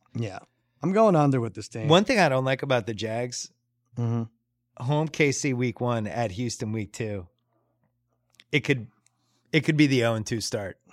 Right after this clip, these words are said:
Speaker 1: Right.
Speaker 2: And then Tennessee home. And then at Denver, at Carolina, four five, which are both winnable, but also if their season's not going well, could go badly.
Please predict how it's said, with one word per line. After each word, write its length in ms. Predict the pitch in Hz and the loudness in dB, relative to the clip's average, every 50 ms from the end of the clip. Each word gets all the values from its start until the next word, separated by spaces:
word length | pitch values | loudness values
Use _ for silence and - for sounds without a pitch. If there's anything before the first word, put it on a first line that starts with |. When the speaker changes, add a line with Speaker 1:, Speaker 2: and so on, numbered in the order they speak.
| _ _ _ _ _ | _ _ _ _ _
Speaker 1:
Right. 320 | - 123 120 110 98 95 - _ _ | -6 -4 -4 -4 -4 -6 -12 _ _
Speaker 2:
And 160 | 139 131 131 | 0 2 4
then 160 | 131 127 117 | 4 2 2
Tennessee 460 | - - 147 139 139 127 - - 131 | 2 2 0 2 2 -2 -2 -2 -2
home. 480 | 117 117 123 120 117 117 110 104 98 107 _ _ _ _ _ _ _ _ _ _ _ _ _ _ | 0 0 -2 -2 -2 -2 -4 -4 -8 -12 _ _ _ _ _ _ _ _ _ _ _ _ _ _
And 100 | 135 131 | 0 0
then 160 | 131 127 120 - - | 2 2 0 -2 0
at 280 | - 139 147 - - - | 2 2 2 2 2 0
Denver, 300 | 151 143 135 123 127 117 | 0 0 2 2 0 0
at 220 | 87 123 127 123 | 2 0 -2 0
Carolina, 540 | - - 135 123 120 117 120 120 120 117 113 | 0 -2 0 0 0 0 -2 -2 -2 -2 -4
four 280 | - - - 123 120 113 | -6 -4 -4 -2 -2 -2
five, 440 | - - 117 110 117 123 131 131 123 | -4 -4 -4 -2 0 -2 -2 -4 -2
which 280 | 127 135 110 - - - _ | -4 -4 -4 -6 -12 -6 _
are 100 | 156 135 | 0 0
both 300 | 120 107 147 147 139 - | 2 2 0 -2 -2 -2
winnable, 440 | 131 139 139 147 156 156 165 165 156 | -2 -2 0 0 2 2 2 2 4
but 140 | 139 127 120 | 2 2 2
also 300 | 123 131 135 - 151 139 | 2 2 2 0 0 -2
if 100 | 123 101 | 0 0
their 140 | - 120 107 | -2 -4 -2
season's 420 | - 135 127 120 123 143 131 104 | -2 -4 -4 -4 -4 -4 -4 -2
not 160 | 135 131 127 | -2 -2 -2
going 260 | - 139 135 135 131 | -2 -2 -2 -2 0
well, 200 | 135 135 135 139 | 0 0 0 0
could 180 | 135 - 123 117 | -2 -4 -10 -6
go 100 | 117 117 | -6 -6
badly. 460 | 107 104 107 110 120 127 135 135 131 | -4 -4 -6 -6 -4 -6 -6 -8 -8